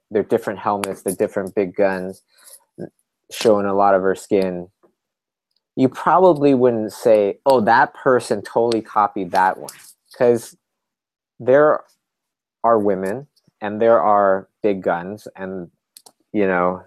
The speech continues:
so on and so forth. But if you created a creature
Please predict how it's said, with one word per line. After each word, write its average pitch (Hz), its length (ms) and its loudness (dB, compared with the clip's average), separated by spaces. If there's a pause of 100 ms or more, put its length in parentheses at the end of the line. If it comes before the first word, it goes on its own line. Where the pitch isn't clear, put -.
so - 240 2
on 101 120 4
and 92 80 0
so 101 180 2
forth. 92 360 0 (260)
But 156 100 6
if 165 140 2
you 214 80 0
created 185 360 6
a 135 60 4
creature 123 920 0